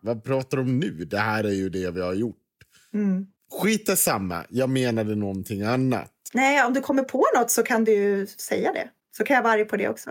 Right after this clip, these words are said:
Speaker 1: Nej, men om, jag, jag tänker på att vi själva... Ja. Vilken meningsmotståndare, nemesis, tycker ni är irriterande nog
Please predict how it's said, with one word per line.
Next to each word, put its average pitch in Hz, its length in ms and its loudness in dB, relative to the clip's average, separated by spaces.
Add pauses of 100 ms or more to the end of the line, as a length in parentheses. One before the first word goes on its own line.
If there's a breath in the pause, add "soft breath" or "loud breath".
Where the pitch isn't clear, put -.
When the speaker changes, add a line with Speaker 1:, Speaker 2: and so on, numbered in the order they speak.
Speaker 1:
Nej, 139 200 0
men 160 180 0
om, 160 140 -2
jag, 139 200 0
jag 147 200 0
tänker 147 280 -2
på 131 100 -2
att 120 140 -2
vi 123 240 0
själva... 131 580 -4 (140)
Ja. 101 260 -4 (440 loud breath)
Vilken 208 640 -2
meningsmotståndare, 120 1160 -2 (140)
nemesis, 120 1000 0 (200)
tycker 147 300 -2
ni 110 200 2
är 110 120 -4 (100)
irriterande 135 800 0
nog 104 400 -4